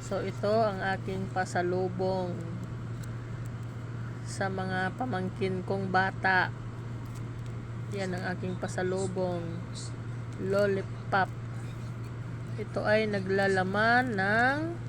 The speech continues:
labing limang peraso.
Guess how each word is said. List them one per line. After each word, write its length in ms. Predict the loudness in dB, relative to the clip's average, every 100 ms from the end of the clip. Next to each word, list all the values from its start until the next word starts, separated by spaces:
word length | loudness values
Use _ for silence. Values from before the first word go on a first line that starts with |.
| -6 -6 -6 -6 -6 2
labing 720 | 4 4 6 6 8 6 2
limang 560 | 4 4 4 2 0 -2 2
peraso. 720 | 2 4 4 4 2 2